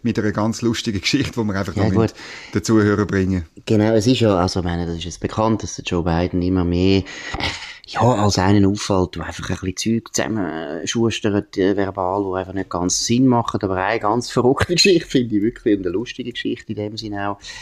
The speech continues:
Speaker 2: Äh, anscheinend, er erzählt das immer, er sei in seinem Leben, sei er immer mit dem Zug, mit dem, mit dem Schnellzug von Washington High auf Delaware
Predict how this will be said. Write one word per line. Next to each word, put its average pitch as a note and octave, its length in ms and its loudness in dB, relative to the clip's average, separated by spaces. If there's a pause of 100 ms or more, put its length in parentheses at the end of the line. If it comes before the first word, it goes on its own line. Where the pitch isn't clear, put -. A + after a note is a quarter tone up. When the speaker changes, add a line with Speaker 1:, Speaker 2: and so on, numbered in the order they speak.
(240)
Speaker 2:
Äh, G2+ 160 4
anscheinend, A2 520 4
er A2 140 2
erzählt B2 380 0
das G#2+ 80 2
immer, A#2 260 4
er G#2 80 2
sei G#2 200 2
in G2+ 120 -2
seinem G2+ 240 -2
Leben, G#2+ 380 0 (500)
sei G2+ 280 2
er G2 260 2
immer A2 180 4
mit G#2 220 2
dem F#2 100 0
Zug, B2 380 2
mit G2 260 0
dem, D2+ 340 0
mit F2+ 260 -4
dem F#2 120 -4
Schnellzug G#2+ 680 -2
von F#2+ 440 2
Washington G2+ 600 2
High F2+ 220 2
auf - 80 -4
Delaware G2+ 580 4